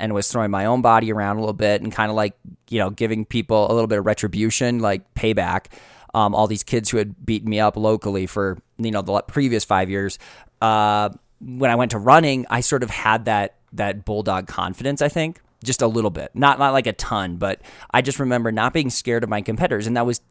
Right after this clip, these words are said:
definitely a, a transfer from basketball. And I kind of, uh, remember thinking, "I gotta try and hold on to this," sort of, like,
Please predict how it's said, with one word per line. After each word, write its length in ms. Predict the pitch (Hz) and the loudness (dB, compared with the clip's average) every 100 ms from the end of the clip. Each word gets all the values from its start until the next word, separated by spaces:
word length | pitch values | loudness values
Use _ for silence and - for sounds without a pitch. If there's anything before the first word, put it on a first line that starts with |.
| - | -2
definitely 500 | 165 151 175 170 151 | -2 0 -2 0 0
a, 80 | 117 - | -2 -4
a 60 | |
transfer 460 | 123 120 117 - 120 | -4 -2 -2 -2 -4
from 300 | - 104 101 | -2 -2 -2
basketball. 600 | 90 85 - 87 - - - - - - _ _ _ _ | -4 -6 -8 -10 -10 -10 -16 -20 -20 -20 _ _ _ _
And 100 | 120 | 0
I 80 | 123 | 0
kind 220 | 131 147 | 0 -2
of, 160 | 147 120 | -2 0
uh, 120 | 127 127 | 0 0
remember 380 | 123 123 123 117 | 0 0 0 -2
thinking, 340 | 127 117 113 | -2 -4 -4
"I 80 | 101 | -4
gotta 200 | 113 139 | -2 -4
try 160 | - | -2
and 100 | 117 | -4
hold 200 | 107 120 | -2 -2
on 220 | 117 110 107 | 0 0 -2
to 80 | |
this," 220 | 95 92 - | -6 -8 -8
sort 300 | - 120 113 | -2 0 0
of, 120 | 107 | 0
like, 400 | 110 104 98 | -2 -2 -2